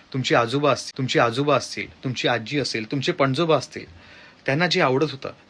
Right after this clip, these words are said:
ते तुम्ही दान करायला चालू करा. ह्या सर्व पितरी, मित्रांनो, सर्व पितरी अमावस्येची वेळ तुम्हाला मी सांगतो,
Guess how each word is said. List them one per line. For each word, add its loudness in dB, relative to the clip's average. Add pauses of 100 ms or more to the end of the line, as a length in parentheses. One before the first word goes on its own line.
(120)
ते 4
तुम्ही 2
दान 4
करायला 0
चालू -2
करा. -4 (300)
ह्या 2
सर्व 4
पितरी, -4 (220)
मित्रांनो, 4
सर्व 4
पितरी 0
अमावस्येची 2
वेळ 4
तुम्हाला 0
मी -4
सांगतो, -6